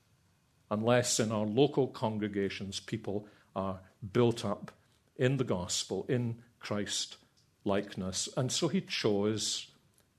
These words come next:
his battles. And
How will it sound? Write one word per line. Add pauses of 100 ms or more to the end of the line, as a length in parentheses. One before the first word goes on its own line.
his
battles. (1400)
And